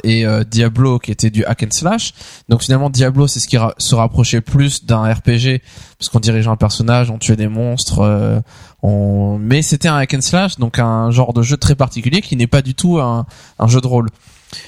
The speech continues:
Et, euh... et ils étaient encore moins aventurés dans le M M O R P G. Et, euh, ils avaient f-, des parties multijoueurs dans ce qui est Warcraft et Starcraft.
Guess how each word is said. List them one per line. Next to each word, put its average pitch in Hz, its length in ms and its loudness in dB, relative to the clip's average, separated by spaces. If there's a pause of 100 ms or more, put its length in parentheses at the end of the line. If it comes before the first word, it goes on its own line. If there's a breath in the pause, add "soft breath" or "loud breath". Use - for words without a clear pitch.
(160 loud breath)
Et, 117 160 2
euh... 113 240 2 (1000)
et 156 160 2
ils 123 200 0
étaient 139 140 4
encore 151 340 2
moins 196 460 -2
aventurés 131 460 2
dans 135 120 0
le 120 100 2
M 120 160 0
M 123 140 0
O 131 100 2
R 120 120 -4
P 117 120 2
G. 127 220 0 (500 loud breath)
Et, 107 200 0
euh, 104 480 0
ils 117 160 0
avaient 123 320 0
f-, - 320 -8
des 113 180 2
parties 123 320 0
multijoueurs 127 600 0
dans 113 120 -4
ce - 100 -6
qui - 120 -2
est - 20 4
Warcraft 117 640 0
et 110 140 0
Starcraft. - 640 -2